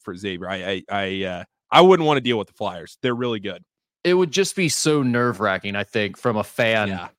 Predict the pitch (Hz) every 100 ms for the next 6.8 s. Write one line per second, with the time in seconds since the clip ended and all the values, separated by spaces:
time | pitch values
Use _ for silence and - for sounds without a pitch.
0 | _ 135 131 - 147 135 120 107 117 127
1 | 123 139 127 143 185 190 202 175 156 151
2 | 139 113 143 135 123 120 - 123 - 160
3 | 143 147 - 143 135 120 98 90 _ _
4 | _ _ - 127 127 127 - _ 127 117
5 | 120 110 104 98 98 117 - 160 175 180
6 | - 170 165 139 151 151 151